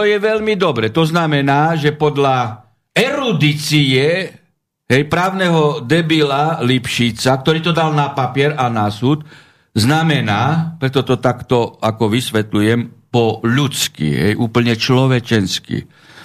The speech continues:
Podľa tohto, a zrejme to aj zámer je, a možno, že ani to nie je debilizmus, ale možno, že aj zámer, že keď prídu tu na migranti z moslimských krajín,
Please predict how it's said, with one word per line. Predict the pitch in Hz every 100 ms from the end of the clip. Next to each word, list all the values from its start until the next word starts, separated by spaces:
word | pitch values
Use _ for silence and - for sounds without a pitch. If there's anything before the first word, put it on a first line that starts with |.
| - _
Podľa | - 113 113 107 107
tohto, | 147 151 - 117
a | 110
zrejme | 131 180 165
to | 156
aj | 120 110
zámer | 113 110 104
je, | 101 127
a | 113 107 -
možno, | - 107 113 110
že | 113
ani | 104 110
to | 107
nie | 123 123
je | 87
debilizmus, | 90 85 90 87 98 131 - - _ _ _ _ _ _ _
ale | 101 95 95 120
možno, | 120 123 117
že | 110 107
aj | 90
zámer, | 85 90 92 107 131 135 - _ -
že | 104 120
keď | 147 143
prídu | 165 190 160 151
tu | 123
na | 104 101 120 139 - -
migranti | 110 127 123 113 113 123
z | 113
moslimských | 113 113 113 110 110 - 92
krajín, | - 92 87 87 90 113 151